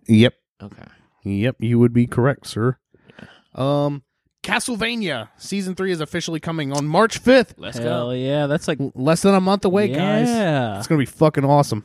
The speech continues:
Speaker 3: I loved
Speaker 2: Mm-hmm.
Speaker 3: Castlevania.
Speaker 2: Me too.
Speaker 1: See
Speaker 2: Chris actually put me onto that.
Speaker 1: Alex put me onto it.
Speaker 2: Whoa.
Speaker 3: Oh, man.
Speaker 1: Connections.
Speaker 2: Yeah.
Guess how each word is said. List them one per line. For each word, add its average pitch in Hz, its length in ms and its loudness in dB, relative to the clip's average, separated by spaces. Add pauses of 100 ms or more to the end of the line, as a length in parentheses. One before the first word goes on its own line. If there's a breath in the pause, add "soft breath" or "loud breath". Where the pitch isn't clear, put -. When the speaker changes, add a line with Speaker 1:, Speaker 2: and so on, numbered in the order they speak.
(120)
Speaker 3:
I 113 100 -10
loved 107 420 -4
Speaker 2:
Mm-hmm. 104 120 -12
Speaker 3:
Castlevania. 101 600 -12
Speaker 2:
Me 107 140 -10
too. 107 440 -12
Speaker 1:
See - 120 -6
Speaker 2:
Chris 170 180 4
actually 139 300 -4
put - 180 -10
me 98 120 -10
onto 92 180 -12
that. 57 220 -20 (640)
Speaker 1:
Alex 170 320 2
put 185 160 4
me 214 160 8
onto 117 320 4
it. 104 100 -2
Speaker 2:
Whoa. 131 960 4
Speaker 3:
Oh, 113 160 -4
man. 117 240 -2
Speaker 1:
Connections. 123 840 2
Speaker 2:
Yeah. 98 440 -6